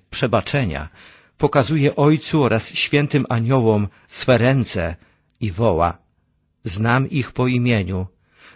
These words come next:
wyrysowałem ich na dłoniach moich”. Psalm pięćdziesiąty pierwszy, wiersz dziewiętnasty mówi: „Ofiarą Bogu miłą jest duch skruszony,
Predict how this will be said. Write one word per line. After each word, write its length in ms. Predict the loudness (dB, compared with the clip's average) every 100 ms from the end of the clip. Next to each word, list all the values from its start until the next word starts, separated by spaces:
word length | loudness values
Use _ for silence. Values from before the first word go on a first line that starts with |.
| 0
wyrysowałem 800 | 4 4 4 4 4 6 4 2
ich 360 | -2 -2 -4
na 200 | 0 0
dłoniach 600 | 0 0 2 2 0 -4
moich”. 640 | -6 -4 -6 -10 -18 -20 _ _ _ _ _ _ _ _ _ _ _ -20 -20 _
Psalm 480 | 0 0 2 -4 -4
pięćdziesiąty 640 | -4 -2 -2 0 -2 -4
pierwszy, 640 | 0 -2 -2 -4 -2 -4 -6 -20 _ -14
wiersz 560 | -4 -2 -2 -4 -10 -4
dziewiętnasty 920 | -4 -2 -4 -4 -6 -6 -10 -12 -10 -6
mówi: 520 | -6 -6 -12 -20 -20 _ _ _ _ -20 -20 _
„Ofiarą 600 | -4 2 2 4 2 0
Bogu 360 | 0 0 2 0
miłą 580 | 0 -2 -2 -2 -2 -4 -10 -20 -2
jest 500 | 0 0 -2 -12 -4
duch 260 | 0 0 -4
skruszony, 840 | -6 -4 -2 0 0 0 -4